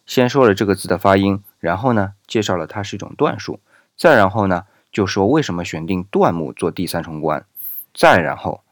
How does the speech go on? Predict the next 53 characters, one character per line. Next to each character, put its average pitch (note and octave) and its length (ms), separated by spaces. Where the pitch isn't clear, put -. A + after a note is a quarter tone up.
我 E2+ 80
们 E2+ 120
就 F2+ 80
说 F2 160
到 F2+ 140
了 E2+ 140
里 E2 140
面 E2+ 180
那 G2+ 80
层 - 180
关 D#2 180
了， - 160
它 G#2 100
叫 E2 160
闭。 - 320
也 F#2+ 220
说 A2+ 180
了 F#2+ 60
啊， E2+ 200
它 A2 140
也 E2 100
是 - 120
个 G#2 100
多 A2 160
音 A2 160
字。 G#2 240
那 B2+ 80
有 B2+ 140
哪 G#2+ 120
些 A2 160
发 A2 160
音 A2+ 120
呢？ F#2+ 160
我 D#2 100
们 F#2+ 140
去 F#2+ 100
查 F#2 180
字 G2+ 120
典 E2 200
啊， - 100
会 G2 100
发 G#2+ 140
现 G#2+ 120
它 G#2+ 80
有 A2 120
两 G2+ 180
个 F#2+ 100
发 F2+ 160
音， E2+ 200
一 G#2+ 120
个 C#3+ 100
是 - 120
读 G2 200